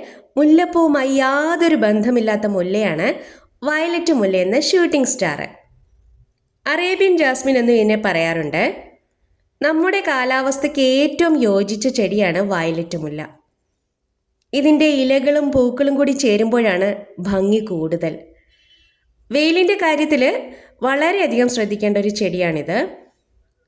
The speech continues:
ദിവസം മൂന്ന് മണിക്കൂർ വെയിൽ കൊള്ളിച്ചാൽ മതിയാകും.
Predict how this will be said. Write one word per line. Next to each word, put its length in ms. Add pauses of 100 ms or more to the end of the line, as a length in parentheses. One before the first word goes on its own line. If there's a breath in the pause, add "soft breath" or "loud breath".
(160)
ദിവസം 420 (240)
മൂന്ന് 400
മണിക്കൂർ 340 (120)
വെയിൽ 200 (120)
കൊള്ളിച്ചാൽ 460
മതിയാകും. 460